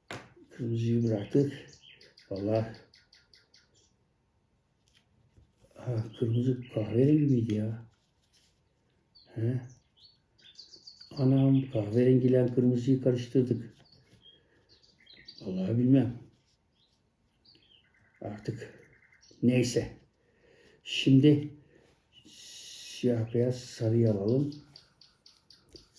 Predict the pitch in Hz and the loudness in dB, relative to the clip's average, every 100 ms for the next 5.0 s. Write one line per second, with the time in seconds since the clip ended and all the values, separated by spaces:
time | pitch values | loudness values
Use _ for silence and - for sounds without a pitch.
0 | _ _ _ _ _ - 113 117 123 123 | _ _ _ _ _ -8 2 4 4 4
1 | 131 127 143 160 170 156 117 113 - _ | 2 6 6 6 6 6 4 2 -8 _
2 | _ _ _ _ _ _ _ _ _ _ | _ _ _ _ _ _ _ _ _ _
3 | _ _ _ - 123 117 135 139 135 135 | _ _ _ -2 2 4 6 8 8 8
4 | 165 151 180 208 127 101 - - - 104 | 6 8 10 10 6 2 -4 -16 -8 -6